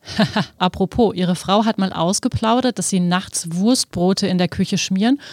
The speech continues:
und immer eine ziemliche Sauerei machen. Haben Sie denn noch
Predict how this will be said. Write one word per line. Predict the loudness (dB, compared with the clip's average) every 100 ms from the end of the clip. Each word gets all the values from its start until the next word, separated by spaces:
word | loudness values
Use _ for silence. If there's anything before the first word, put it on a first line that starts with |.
| -14 -10
und | -2
immer | 2 4
eine | 2 0
ziemliche | -2 0 0 0 0
Sauerei | 2 2 2 2 0 0
machen. | -2 -4 -6 -6 -12 -20 -20 -20 _
Haben | -2 0
Sie | 2 2
denn | 2
noch | 2 -2